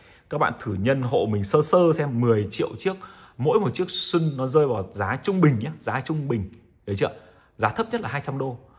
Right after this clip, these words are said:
Giá cao thì nó rơi vào khoảng tầm bao nhiêu? Ờm, ba trăm, bốn trăm, năm trăm. Nhưng mà thôi mình cứ lấy trung bình khoảng tầm hai trăm đi nhá. Lấy trung bình hai trăm. Hai trăm nhân với cả mười triệu chiếc, hai trăm đô nhân mười triệu chiếc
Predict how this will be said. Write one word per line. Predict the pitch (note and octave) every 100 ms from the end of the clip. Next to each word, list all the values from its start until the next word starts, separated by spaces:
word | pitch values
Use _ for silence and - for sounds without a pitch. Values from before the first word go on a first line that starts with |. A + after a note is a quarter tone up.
| _
Giá | - A#2
cao | - E3+ D#3
thì | G#2
nó | A2
rơi | D3
vào | C3+
khoảng | G2 F2+ F2
tầm | F#2+ F#2 - - - -
bao | B2+
nhiêu? | C#3 C#3 - -
Ờm, | - G2+ G2 G2 G2 F#2+ F#2+ G2 G#2 G#2 - -
ba | C3 C3+
trăm, | D3 C#3
bốn | C3+ A#2+
trăm, | E3
năm | D3+ D3
trăm. | D3 B2+
Nhưng | B2+
mà | A#2
thôi | B2+
mình | G#2
cứ | A2+
lấy | A2+
trung | A#2
bình | B2 G2+
khoảng | F2+
tầm | F2+
hai | F#2+ B2
trăm | B2+ B2
đi | A#2+ - _
nhá. | A#2 C#3 - -
Lấy | G#2
trung | G#2+
bình | A#2+
hai | G#2 A2
trăm. | B2 A2+ - - -
Hai | - E3 E3+ D#3
trăm | D3+ C#3 - _ _
nhân | A2+ C#3 C3+
với | B2+
cả | - F#2+ F2+
mười | G#2 A#2+ A2 F#2+
triệu | - -
chiếc, | - D#3+ D#3+
hai | - C#3+
trăm | C#3+
đô | C3
nhân | C3 B2
mười | G#2+
triệu | -
chiếc | -